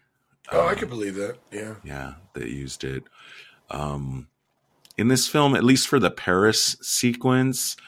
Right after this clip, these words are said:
Speaker 2: uh, it's, it's really just an excuse to watch Allie and Bobo fail to kill Fred in a lot of comedic ways.
Speaker 1: Yeah.
Speaker 2: The comedy coming from the fact that Fred's completely unaware that he's a target,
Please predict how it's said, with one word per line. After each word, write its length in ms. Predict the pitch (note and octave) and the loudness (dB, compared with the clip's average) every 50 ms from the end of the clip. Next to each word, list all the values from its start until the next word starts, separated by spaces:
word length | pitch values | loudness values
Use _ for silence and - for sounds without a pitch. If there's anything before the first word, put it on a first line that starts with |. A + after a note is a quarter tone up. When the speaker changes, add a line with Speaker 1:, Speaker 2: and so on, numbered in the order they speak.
| - - - - - - _ _ _ _ _ _ _ - | -20 -20 -20 -20 -20 -20 _ _ _ _ _ _ _ 0
Speaker 2:
uh, 380 | F2 F2+ E2+ E2+ E2+ D#2+ D#2 - - | 2 4 4 4 4 2 0 0 2
it's, 340 | - A2+ A2 - - - - _ _ _ - | 4 4 4 4 0 -2 -4 _ _ _ 0
it's 240 | G#2+ G#2 - - - | 0 0 2 4 6
really 220 | A#2+ A2+ G#2+ G#2 | 8 8 8 6
just 280 | G2 F#2+ F#2+ - - - | 4 4 2 2 2 0
an 120 | F#2 F2 | 0 0
excuse 640 | D#2+ D2+ - - - - - F2+ F2 E2+ - - - - | 0 -2 -2 -2 -2 0 0 0 0 2 2 0 0 0
to 120 | - F2 | 0 2
watch 500 | D#2 D#2 D#2+ D#2 D#2+ - - - - - _ _ _ _ - | 2 4 4 4 2 2 0 -2 -4 -4 _ _ _ _ 0
Allie 340 | D2 E2 E2 E2 E2 D#2+ D#2 | 2 4 4 4 2 0 -2
and 180 | D2+ D#2 D2+ | -2 -4 -4
Bobo 460 | D2 D#2+ D#2+ D#2 E2 D#2+ D#2+ D#2+ D#2+ | -2 -2 -2 0 0 0 0 0 0
fail 540 | D#2 - - - - E2 D#2+ D#2+ E2 D#2+ D#2+ | -2 -4 -4 0 2 4 4 4 4 2 -2
to 200 | - - - D#2+ | -4 -2 -4 -4
kill 300 | - - - E2 E2 D#2 | -2 0 0 0 0 0
Fred 600 | - - - D2+ D2+ D#2 D#2+ E2 D#2+ D#2 D#2 C#2+ - | -4 -6 -4 -2 0 0 2 0 0 -2 -4 -8 -6
in 120 | F2 F2 | -6 -4
a 80 | E2 E2 | -2 -2
lot 200 | D#2+ D#2+ D#2+ D#2 | 0 0 2 2
of 220 | D#2+ D#2 - _ | 0 0 -2 _
comedic 520 | - - - D2 D#2 D#2+ D#2+ D#2 D#2+ D#2 - - | -12 -10 -8 -4 -2 -2 0 0 -2 -2 -2 -2
ways. 680 | D#2+ D#2+ D#2+ D#2+ D#2+ D#2+ D#2+ D#2 D2+ - - - - - _ - _ - - - - - - | 0 2 4 4 4 4 2 2 0 0 -2 -2 -2 -6 _ -20 _ -20 -20 -20 -20 -10 -6
Speaker 1:
Yeah. 340 | A#2 A2 A2 G#2 G2+ G2 G2 - - _ _ _ _ - | -2 -2 -2 -2 -2 -4 -8 -10 -20 _ _ _ _ -4
Speaker 2:
The 120 | F2 E2+ | -4 -4
comedy 460 | - - - E2+ D#2+ D2+ D#2 D#2 D#2 | -2 -2 0 0 0 2 0 -2 -2
coming 400 | - - - F2+ E2+ D#2+ D#2 D#2 | -4 -6 -6 -4 -2 -2 -2 -2
from 200 | D2+ - F2 D#2+ | -2 -4 -4 -2
the 80 | D#2+ D2+ | -2 -2
fact 340 | - - D#2 D#2 D#2 - - | 0 2 2 2 2 0 -2
that 140 | D#2+ D2 - | -4 -4 -4
Fred's 360 | - - D#2 D#2 D2 - - | -4 -2 -2 -2 -2 -4 -6
completely 580 | - F2 D2+ - - - E2 B1+ C2 D2+ D2 | -6 -8 -8 -6 -4 -4 -4 -2 -2 -4 -4
unaware 560 | C#2 E2 D#2 D2+ D2+ D2 D#2 E2 E2 E2+ E2+ D#2+ | -2 -2 -4 -4 -4 -4 -2 -2 -2 -2 -2 -2
that 160 | D#2+ D#2+ D2 | -4 -4 -4
he's 180 | D#2+ E2+ - | -4 -6 -6
a 60 | - - | -8 -10
target, 760 | - - - - F#2+ G2 G2+ G#2 G#2 G#2 G#2 G2 - - | -10 -8 -4 -2 -2 -2 -2 0 0 2 2 0 -2 -6